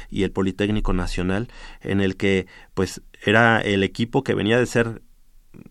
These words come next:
ya en ese momento, eh, cuatro veces campeón, como es el equipo de, de, de universidad. Todavía no eran los Pumas, pero era la,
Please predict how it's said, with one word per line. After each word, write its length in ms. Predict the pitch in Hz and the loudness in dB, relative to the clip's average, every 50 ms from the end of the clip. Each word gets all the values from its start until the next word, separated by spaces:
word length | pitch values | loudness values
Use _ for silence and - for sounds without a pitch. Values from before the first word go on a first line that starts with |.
| - - - - - - | -20 -20 -20 -20 -20 -20
ya 360 | - - 101 95 104 104 107 113 | -18 -14 -6 0 2 4 4 4
en 80 | 113 | 4
ese 200 | 113 110 - 117 | 2 0 0 -2
momento, 520 | 101 95 95 101 110 120 117 113 107 - - - - - - - | 0 0 0 2 2 4 8 12 12 12 12 12 10 6 4 4
eh, 760 | - - 98 92 90 90 90 87 87 87 85 85 85 85 - | 4 2 2 2 2 0 0 0 0 -2 -2 -2 -4 -6 -6
cuatro 380 | - 104 110 113 131 - - 98 | -2 4 4 4 4 4 0 -2
veces 320 | 90 101 - - 101 - | -2 -2 -2 -2 -6 -4
campeón, 480 | - 98 98 98 98 107 104 101 113 113 | -2 -4 -4 -2 -2 0 0 0 -2 -2
como 380 | - 98 92 92 90 90 90 95 | -4 -6 -4 -4 -2 -2 0 0
es 220 | 95 92 - - | 0 -2 -2 -4
el 80 | 95 90 | -6 -6
equipo 360 | - - 101 90 - 95 92 | -6 -8 -8 -6 -2 -2 -2
de, 160 | 92 90 85 | -2 -2 -4
de, 380 | 85 90 85 87 85 85 85 85 | -6 -8 -8 -8 -8 -8 -10 -10
de 160 | 82 87 87 87 | -8 -6 -6 -4
universidad. 600 | 90 90 87 92 92 - - 107 101 98 110 - - - - _ _ _ | -4 -2 -2 -2 -4 -2 -2 0 0 0 0 -4 -6 -14 -20 _ _ _
Todavía 200 | - 92 90 92 | -8 -6 -4 -2
no 80 | 92 92 | -2 -2
eran 220 | 90 90 90 92 | -2 -2 -2 -4
los 120 | 87 82 - | -6 -8 -8
Pumas, 360 | - 113 110 101 98 98 - | -4 -2 0 0 0 -2 -4
pero 180 | - - 87 87 | -6 -8 -6 -6
era 140 | 90 90 | -6 -6
la, 180 | 87 82 80 | -8 -8 -10